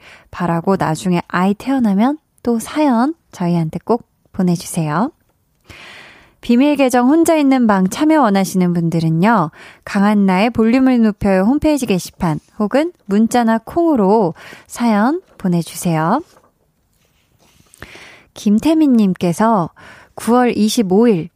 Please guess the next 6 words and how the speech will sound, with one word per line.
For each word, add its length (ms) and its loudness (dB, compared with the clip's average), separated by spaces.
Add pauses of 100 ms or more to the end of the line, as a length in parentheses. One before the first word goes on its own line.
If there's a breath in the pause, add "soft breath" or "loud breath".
(140)
생일 460 0
지나니 720 0
주민등록증 960 0
발급받으라는 800 0
우편이 400 -2
왔어요. 640 0